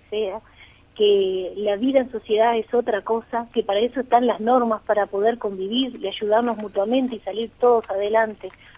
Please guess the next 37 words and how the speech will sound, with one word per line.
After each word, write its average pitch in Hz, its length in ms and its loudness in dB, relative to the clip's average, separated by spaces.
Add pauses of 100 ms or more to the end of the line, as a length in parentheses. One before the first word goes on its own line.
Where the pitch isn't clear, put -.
(120)
mutuamente, 226 680 -2 (260)
no 220 160 -2
son 214 220 -2
para 202 220 -2
el 185 100 -2
egoísmo, 240 680 2 (380)
no 226 220 2
son 214 180 2
para 196 200 2
el 196 200 -4
no 208 140 2
te 202 160 -4
metas, 262 500 6 (140)
no 226 320 0
son 226 260 4
para 202 320 0
que, 208 180 -2
bueno, 247 280 4
todo 214 160 2
el 208 80 0
mundo 202 360 -2
lo 202 200 8
hace, 254 460 4
no 214 280 -2
son, 220 220 0
bueno, 226 280 6
la 196 140 2
vida 214 240 0
es 196 60 -4
así. 247 400 -6 (520)
Al 202 100 -2
contrario, 220 460 4
esas 233 280 2
normas 247 520 4 (380)
la 208 140 -2
hicieron 220 420 0
gente 233 640 2